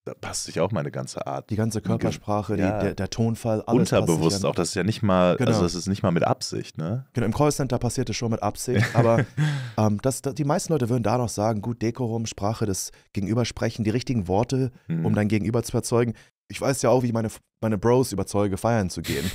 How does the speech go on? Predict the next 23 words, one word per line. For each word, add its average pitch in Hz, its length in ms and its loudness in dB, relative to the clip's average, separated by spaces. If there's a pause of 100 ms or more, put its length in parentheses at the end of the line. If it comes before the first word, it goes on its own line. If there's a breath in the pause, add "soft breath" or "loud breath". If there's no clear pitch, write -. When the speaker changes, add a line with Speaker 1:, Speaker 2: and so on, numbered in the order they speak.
Speaker 1:
<laughs> - 180 2
Speaker 2:
Und 175 180 4 (360)
worauf 110 280 2
die - 160 -2
anspringen. 104 400 -2
Ist 95 80 -8
das 123 160 2
Manipulation? 127 680 0
Klar. 113 360 0 (180 soft breath)
Ist 120 140 -4
das 120 140 0
erlaubt? 110 420 2 (320)
Ich - 160 -2
denke 110 240 0
schon, 95 320 -4
Speaker 1:
Ja. 95 80 -2
Speaker 2:
aber 123 180 0
gut, 127 260 -2
man 104 100 -2
kann 117 160 0
sich 101 60 -8
drüber 101 180 -2
streiten. 95 380 -2